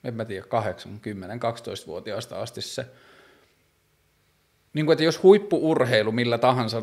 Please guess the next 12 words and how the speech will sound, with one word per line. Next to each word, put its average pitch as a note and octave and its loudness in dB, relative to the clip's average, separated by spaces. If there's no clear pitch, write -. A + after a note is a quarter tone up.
missä C3+ -2
ta-, C3 4
tahansa A#2+ 2
lajissa G#2+ -2
vaatii G2 2
sen A2 -6
niinku A2+ -8
tietyllä G#2+ -8
tavalla G#2 -4
kaikkensa G2+ -4
antamisen A2+ -8
sille, A2 -6